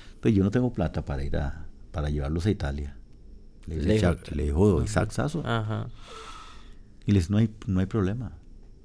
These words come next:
Speaker 1: Yo pago todo y ustedes ven cómo pagan. Ay, cómo me pagan
Speaker 2: ¿Cómo le
Speaker 1: después".
Speaker 2: pagan a él después? Ajá.
Speaker 1: Y, y entonces ahí digo yo, "Sí, tenemos un entrenador de verdad". Yo me eché para atrás, como diciendo, "Uf, qué coñada". Porque, digamos,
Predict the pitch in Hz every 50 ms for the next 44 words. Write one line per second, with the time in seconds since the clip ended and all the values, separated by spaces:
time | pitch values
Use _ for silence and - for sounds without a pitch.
0 | - - - - - - - - - - - - 87 82 90 92 - - 92 95
1 | 95 104 87 - 101 104 113 131 143 151 156 - - - - 85 78 - - -
2 | 90 92 95 87 90 90 85 - 92 90 90 82 - - 69 65 64 - - -
3 | - - - - - - - - - 107 - 73 76 - - - 87 87 92 92
4 | 85 80 73 - 92 90 85 107 127 127 139 139 127 87 101 131 135 135 127 120
5 | 117 117 120 123 117 110 104 104 - 104 101 101 101 98 98 101 101 104 - -
6 | - - - 92 95 101 - - 120 110 104 92 92 - - 95 92 95 123 110
7 | 104 - 95 95 98 95 98 104 98 98 98 98 95 85 - 101 95 - 92 85
8 | 87 82 80 85 82 85 82 - - 85 82 78 76 73 92 85 76 65 69 67
9 | - - - - - - - - - - - 85 82 92 95 - - 95 - 98
10 | 92 85 - - 101 107 104 - - - - - - - - - - - - 90
11 | 87 80 - 90 78 71 82 82 - - - - - - - - - - - 80
12 | 73 76 78 80 78 80 85 87 - - - - - - - - - - - -
13 | - - - - - - - - - - - - 131 139 110 - 160 165 170 165
14 | - 107 107 120 127 143 156 143 113 90 - - -